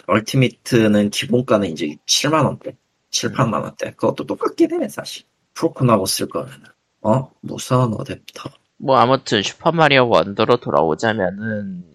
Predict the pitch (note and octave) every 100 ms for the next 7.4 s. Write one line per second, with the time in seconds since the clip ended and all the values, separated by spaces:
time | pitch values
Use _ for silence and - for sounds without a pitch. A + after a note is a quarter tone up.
0 | C2+ C#2 - D2+ - D3+ - D#3 D3+ A2+
1 | G2 A#2+ G#2+ G2 C#2+ - C#2 B1+ C2+ B1+
2 | A#1+ D2+ D#2+ F#2 - D#2+ D#2 G#2+ G#2+ F2
3 | - - - - _ _ - F2 - _
4 | - - - - - - - - A#2+ G#2
5 | B2+ F#3+ G3 D#3+ - - G2+ G2+ - A#2+
6 | - C3+ C3+ C3+ F#2+ - B2+ C3+ - E3
7 | C3+ G2 B1+ -